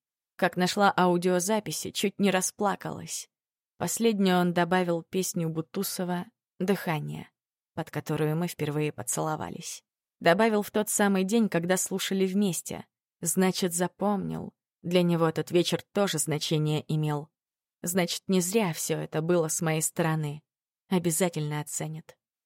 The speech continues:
Ещё много чего нашла на жёстком диске, даже порно.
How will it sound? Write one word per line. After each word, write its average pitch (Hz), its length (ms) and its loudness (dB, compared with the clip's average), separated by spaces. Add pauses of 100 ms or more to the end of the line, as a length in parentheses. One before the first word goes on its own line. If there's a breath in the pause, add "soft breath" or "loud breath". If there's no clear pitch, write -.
(240)
Ещё 202 320 2
много 180 280 2
чего 170 300 0
нашла 165 300 0
на 156 100 0
жёстком 147 480 -4
диске, 185 680 -6
даже 175 320 0
порно. 147 580 -2